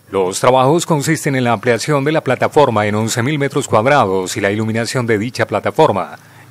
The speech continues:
En los mismos se invertirán recursos por ocho mil quinientos millones de pesos. Adicionalmente, el proyecto contempla el reparcheo de la pista de dos mil seiscientos metros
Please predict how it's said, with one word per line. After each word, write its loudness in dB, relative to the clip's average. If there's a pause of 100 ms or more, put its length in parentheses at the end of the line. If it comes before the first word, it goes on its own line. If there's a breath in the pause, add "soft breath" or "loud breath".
En -8
los -6
mismos 0
se -2
invertirán 0
recursos -2
por 2
ocho 0
mil -2
quinientos -2
millones -2
de -4
pesos. -4 (420 loud breath)
Adicionalmente, -2
el -4
proyecto -2
contempla -2
el 0
reparcheo -2
de -2
la -2
pista -4
de -2
dos -4
mil -4
seiscientos -6
metros -4